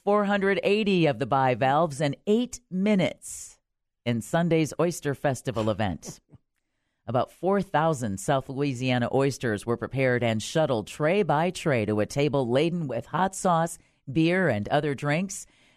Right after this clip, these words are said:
The seven contestants hunched over the checked tabletop as judges in striped shirts kept careful count,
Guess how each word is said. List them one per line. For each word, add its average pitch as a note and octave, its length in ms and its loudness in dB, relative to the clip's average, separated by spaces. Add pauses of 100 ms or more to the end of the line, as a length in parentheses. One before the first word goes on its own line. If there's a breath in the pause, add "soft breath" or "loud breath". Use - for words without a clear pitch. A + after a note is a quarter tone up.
The G3 60 2
seven A#3 280 0
contestants A3+ 680 -2
hunched G#3 320 0
over G#3 260 0
the B2+ 140 0
checked - 420 -4
tabletop F#3 640 -2
as B2 220 0
judges D#3 400 -2
in A2+ 120 0
striped D#3+ 380 -2
shirts F3 380 -6
kept - 260 -6
careful D#3 400 -2
count, E3 400 -2